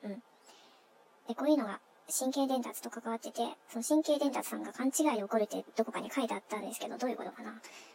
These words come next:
う本当だったら臓器自体に痛みがないといけないんですが、代わりに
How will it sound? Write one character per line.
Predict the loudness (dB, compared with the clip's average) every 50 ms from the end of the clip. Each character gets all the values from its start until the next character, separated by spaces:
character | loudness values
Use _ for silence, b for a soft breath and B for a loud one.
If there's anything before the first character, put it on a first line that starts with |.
| B -8 -2
う |
本 | 0 2 2 4
当 | 4 4
だ | 4 4
っ |
た | 2 0
ら | 0 2
臓 | 2 2 0
器 | -2 -4 -8 -8 -8 -2 -4
自 | -2
体 | -2 -2 -4
に | -4 -6
痛 | -4 -2 0
み | 0 0 0
が | 0 0
な | 0 -2
い | -2
と | -2
い | -4 -2
け | -2 -2
な | -2
い | -2
ん |
で | -2 -4
す | -4
が、 | -4 -4
代 | -2 0 0
わ | 2
り | 2 4
に | 2 2 2